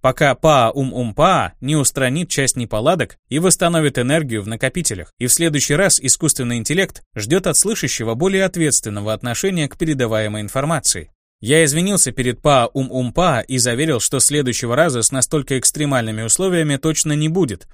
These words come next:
поскольку живые существа тоже плохо перенесли такие нагрузки. Заодно я предложил направить инженера Арун Вамарта и двух ремонтных ботов в мобильную лабораторию для помощи с восстановлением оборудования.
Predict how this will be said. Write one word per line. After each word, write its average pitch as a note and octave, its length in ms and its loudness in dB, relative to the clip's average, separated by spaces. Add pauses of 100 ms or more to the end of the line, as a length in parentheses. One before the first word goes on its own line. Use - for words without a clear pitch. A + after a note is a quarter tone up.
поскольку C3+ 440 2
живые C3+ 320 2
существа D#3+ 520 0
тоже C3+ 320 0
плохо B2 300 -2
перенесли A2+ 540 -2
такие G#2 320 -8
нагрузки. B2+ 560 -2 (180)
Заодно D#3 380 2
я F3 80 2
предложил C3+ 400 0
направить C#3 420 0
инженера C#3 520 0
Арун B2+ 340 0
Вамарта A2+ 520 0
и C#3 200 -4
двух C#3 280 -2
ремонтных A#2 520 -4
ботов E3 400 0
в C#3+ 140 -4
мобильную F3+ 480 0
лабораторию C3+ 600 0
для F2+ 160 -6
помощи D3 380 -4
с A#2 100 4
восстановлением A2 800 -2
оборудования. A2 640 -4